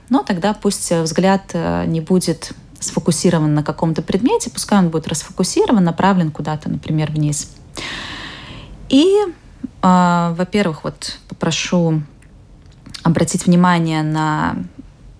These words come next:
просто на, на то, как вы сейчас, эм, сидите, э, какие части тела сейчас соприкасаются с другими поверхностями, например, с, эм, сиденьем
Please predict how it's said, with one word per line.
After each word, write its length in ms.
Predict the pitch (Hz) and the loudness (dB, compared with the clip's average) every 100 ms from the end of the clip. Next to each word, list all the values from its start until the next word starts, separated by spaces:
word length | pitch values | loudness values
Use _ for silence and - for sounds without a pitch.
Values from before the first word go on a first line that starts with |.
| - - - | -20 -20 -12
просто 320 | - 160 - 156 | -4 -4 -2 -2
на, 200 | 165 - | -2 -2
на 260 | - 165 160 | -2 0 0
то, 180 | 170 160 | 0 0
как 200 | 147 - | -2 -6
вы 60 | |
сейчас, 480 | 156 - 160 - - | -8 -4 -4 -2 -4
эм, 440 | 170 160 - - | -2 0 0 0
сидите, 840 | 165 - 175 190 339 - 262 233 196 - - - | 0 0 2 4 4 2 4 4 2 -10 -20 -14
э, 120 | - - | -10 -2
какие 240 | 190 220 | 2 2
части 340 | - 196 - | 2 2 0
тела 360 | 185 - 214 269 | -2 0 2 2
сейчас 340 | - - 165 | 0 -2 -2
соприкасаются 1000 | - 165 160 165 135 190 185 160 - 160 151 | -4 -2 -2 -2 0 4 4 2 -2 -2 -2
с 440 | - - 165 156 | -2 -2 -2 0
другими 360 | 151 165 160 156 | 2 2 4 2
поверхностями, 1120 | 147 156 151 220 - 240 - - 190 180 175 - | 2 0 2 2 2 0 0 0 2 2 -2 -6
например, 600 | 175 156 - 156 156 147 | -8 -6 -2 2 2 2
с, 220 | 147 - - | -2 -4 -4
эм, 540 | 151 156 147 147 151 - - - - - | -2 -2 -2 -2 -4 -8 -20 -20 -20 -12
сиденьем 800 | - - 156 170 165 156 147 147 | -6 -2 4 4 6 4 2 0